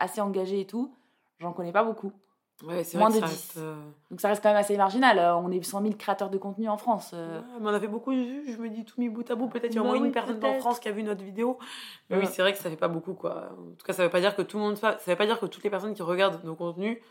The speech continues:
Speaker 2: sont des personnes qui vont a-, adopter le, la, la psychologie qu'on a, enfin, la mo-, manière de voir les choses qu'on a, quoi.
Speaker 1: Mais du coup, toi, est-ce que t'as déjà été complexée, euh, à l'idée de te mettre en maillot de bain à la plage par rapport à ton corps ?
Speaker 2: Ben, quand j'étais petite, je pense, encore une fois, tout,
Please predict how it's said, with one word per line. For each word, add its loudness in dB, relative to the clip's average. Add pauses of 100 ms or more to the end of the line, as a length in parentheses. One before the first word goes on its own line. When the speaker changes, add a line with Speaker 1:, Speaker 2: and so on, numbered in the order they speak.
(180)
Speaker 2:
sont -10
des 4
personnes 2
qui -10
vont -4 (140)
a-, 4 (180)
adopter 0
le, 2
la, 0 (140)
la -6
psychologie -8
qu'on -8
a, -6
enfin, -12
la -8
mo-, -10
manière -8
de -8
voir -8
les -8
choses -16
qu'on -12
a, -8
quoi. -14 (180)
Speaker 1:
Mais 0
du -2
coup, -2
toi, 6
est-ce 0
que -4
t'as 0
déjà 2
été 0
complexée, -2
euh, 6
à 6
l'idée 0
de -2
te -10
mettre -8
en -6
maillot -6
de -14
bain 2
à 6
la 6
plage 2
par -4
rapport -4
à 0
ton -12
corps ? -8 (540)
Speaker 2:
Ben, 8
quand -4
j'étais -6
petite, -8
je -6
pense, 0
encore -8
une -2
fois, -4
tout, -12